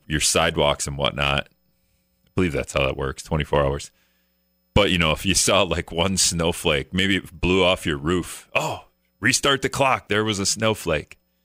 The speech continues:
I don't have to shovel for twenty-four hours. I saw this snowflake. Uh, a couple other stories I saw. Probably we'll get to those after the news. Uh, <laughs> something about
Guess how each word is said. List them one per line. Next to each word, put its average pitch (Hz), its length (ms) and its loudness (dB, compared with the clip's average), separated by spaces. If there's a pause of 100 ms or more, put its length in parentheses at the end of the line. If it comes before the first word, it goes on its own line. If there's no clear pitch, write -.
(440)
I 95 120 0
don't 104 100 2
have 107 120 0
to 104 100 0
shovel 98 360 2
for 92 160 -8
twenty-four 95 480 0
hours. 90 300 2
I 80 60 0
saw 87 260 2
this 82 160 0
snowflake. 85 720 -2 (2750)
Uh, 71 320 -2
a 85 60 -16 (100)
couple 117 240 4
other 98 160 4
stories 90 380 0
I - 20 -2
saw. 90 520 2 (680)
Probably 123 520 0 (120)
we'll 120 120 -4
get 151 160 0
to 135 80 0
those 98 280 4
after 92 240 0
the 80 140 0
news. 85 460 2
Uh, 80 200 4
<laughs> - 100 -6
something - 440 0
about 95 500 2